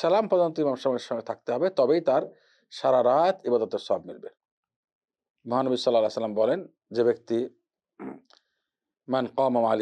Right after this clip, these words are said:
ইমাম হাত্তা ইয়ানসারিফ কুতিবা লাহু কিয়ামু লাইলা, যে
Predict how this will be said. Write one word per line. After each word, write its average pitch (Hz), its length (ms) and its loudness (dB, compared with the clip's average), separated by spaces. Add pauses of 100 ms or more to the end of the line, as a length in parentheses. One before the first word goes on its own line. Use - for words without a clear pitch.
ইমাম 135 180 0 (100)
হাত্তা 117 420 -4 (220)
ইয়ানসারিফ 135 500 0 (240)
কুতিবা 123 360 0
লাহু 101 200 0
কিয়ামু 110 260 0 (100)
লাইলা, 170 220 2 (140)
যে 117 60 -2